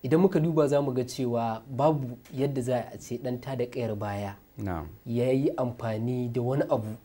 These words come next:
Speaker 1: wanda yake na makami ba tare da ya same shi ba.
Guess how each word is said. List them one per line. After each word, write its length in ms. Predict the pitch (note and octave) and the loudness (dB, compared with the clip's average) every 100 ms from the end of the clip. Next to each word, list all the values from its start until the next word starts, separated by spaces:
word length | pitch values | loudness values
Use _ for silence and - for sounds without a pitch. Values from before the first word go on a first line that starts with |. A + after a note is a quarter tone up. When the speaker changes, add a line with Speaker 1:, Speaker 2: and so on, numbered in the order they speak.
| - _ _ _ _ _ - | -20 _ _ _ _ _ -4
Speaker 1:
wanda 220 | B2+ C#3 | 0 2
yake 220 | C#3 C3+ B2 | 2 0 -2
na 80 | B2 | -2
makami 600 | A#2+ A#2+ A#2+ B2 A#2 - _ _ _ A#2 | -2 -4 -4 -2 -4 -8 _ _ _ -4
ba 100 | A2+ | -2
tare 240 | A#2 A#2+ | -2 -2
da 80 | A#2 | -2
ya 140 | G#2+ | -4
same 300 | G#2 G2+ G2 | -4 -6 -6
shi 140 | G2 | -8
ba. 120 | G#2 | -12